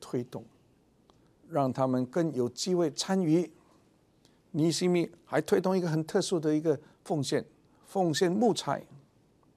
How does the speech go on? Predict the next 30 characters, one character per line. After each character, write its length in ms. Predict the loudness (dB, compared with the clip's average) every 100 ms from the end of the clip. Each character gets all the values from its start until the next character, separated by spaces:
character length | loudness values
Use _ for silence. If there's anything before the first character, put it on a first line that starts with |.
| _ _ _ _ _ _ _ _ -6
因 140 | -2
为 140 | 2 0
当 280 | 0 0 0
他 120 | 0
们 240 | 0 -2 -6 -18 _ -20 -20 _ -20 -4
要 180 | 2 2
开 380 | 2 -2 2 2
始 220 | 2 0
点 320 | 2 2 4
燃 320 | 4 4 2
这 100 | 0
个 80 | -2
祭 280 | -2 -2 -2
坛 240 | -2 -4 -4
的 80 |
火， 220 | -6 -10 -12 _ _ _ _ _ _
就 140 | -2 -2
需 420 | 0 -2 2 4
要 300 | 6 4 0 -2
有 160 | 0
人 300 | 2 2 -2
献 260 | -6 -6 -6
木 180 | -6 -8
材。 220 | -12 -14 _ _ _ _ _ _ _ _ _ _ _ _ _ _ _ _ _ _ _ _ _ _ _ _
各 120 | 0
位 100 | 0
弟 140 | 0 -4
兄 180 | -4 -4
姐 160 | -6
妹， 220 | -6 -8